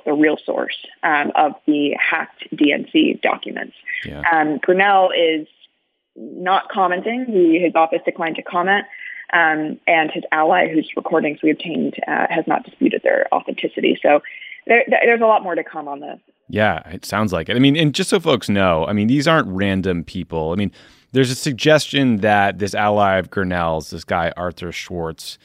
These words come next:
Speaker 2: might have leaked even classified information. And this guy is known to be close buddies with Donald Trump Junior.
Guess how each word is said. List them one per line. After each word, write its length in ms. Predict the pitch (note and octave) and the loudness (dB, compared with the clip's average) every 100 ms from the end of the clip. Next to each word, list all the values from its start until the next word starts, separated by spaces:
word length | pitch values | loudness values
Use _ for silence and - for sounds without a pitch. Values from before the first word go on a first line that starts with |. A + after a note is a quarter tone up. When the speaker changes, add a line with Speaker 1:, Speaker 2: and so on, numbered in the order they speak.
| _ | _
Speaker 2:
might 220 | - G#2 G#2 | -4 0 0
have 180 | G2 | 0
leaked 320 | F#2+ G2+ F#2+ - | -2 -4 -4 -6
even 300 | F#2+ E2+ D#2 | -6 -6 -8
classified 520 | E2+ F2 - A2 A2+ | -6 -6 -2 0 0
information. 680 | A2+ B2 B2 A#2+ B2 A#2 A2 - - | 0 0 0 0 0 0 -2 -6 -10
And 160 | G#2+ A#2 | 0 0
this 140 | G#2+ | 2
guy 560 | D#3+ E3 C#3+ A#2 G#2 G#2+ | 2 4 6 4 2 0
is 360 | A#2 G#2+ G2 F2 | 0 2 2 2
known 240 | G#2 G2+ | 0 0
to 60 | F#2+ | -2
be 80 | F#2 | -6
close 260 | - G2 | -4 -6
buddies 420 | - F#2+ F#2 F2+ - | -4 -4 -4 -4 -8
with 140 | D#2+ | -8
Donald 260 | F2 F#2 F2 | -4 -4 -6
Trump 240 | E2 D2 | -8 -10
Junior. 540 | F2 A2+ A2 G#2 G2 | -4 0 2 2 -2